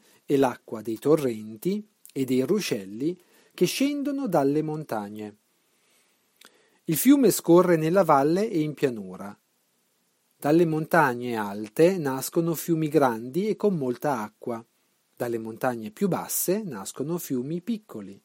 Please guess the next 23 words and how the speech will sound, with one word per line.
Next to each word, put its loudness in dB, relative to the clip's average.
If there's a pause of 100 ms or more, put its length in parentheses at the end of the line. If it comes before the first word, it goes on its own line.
e -10
con 2
meno -2
acqua. -14 (840)
Il -2
fiume 0 (240)
finisce -10
nel -2
mare -4
in -6
un -4
punto -8
che -20
si -6
chiama -4
foce. -10 (840)
In -2
un -4
fiume 0 (360)
possono 0
arrivare -2
altri -2
fiumi -6